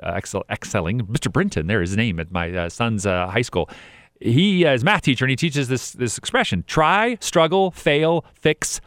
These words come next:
learn. Try, struggle, fail, fix, learn.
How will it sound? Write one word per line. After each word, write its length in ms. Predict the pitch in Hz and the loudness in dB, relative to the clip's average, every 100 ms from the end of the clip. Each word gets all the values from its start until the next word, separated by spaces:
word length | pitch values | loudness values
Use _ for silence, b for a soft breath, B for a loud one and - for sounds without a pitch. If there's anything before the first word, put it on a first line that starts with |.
| b | b
learn. 560 | 107 110 101 78 67 65 b b _ _ _ | 2 4 4 2 -2 -8 b b _ _ _
Try, 240 | 117 135 196 | 0 0 0
struggle, 320 | - 151 151 | 0 0 2
fail, 260 | 123 123 | 2 2
fix, 320 | 123 113 - - | 2 0 -2 0
learn. 340 | 95 73 64 | 0 0 -6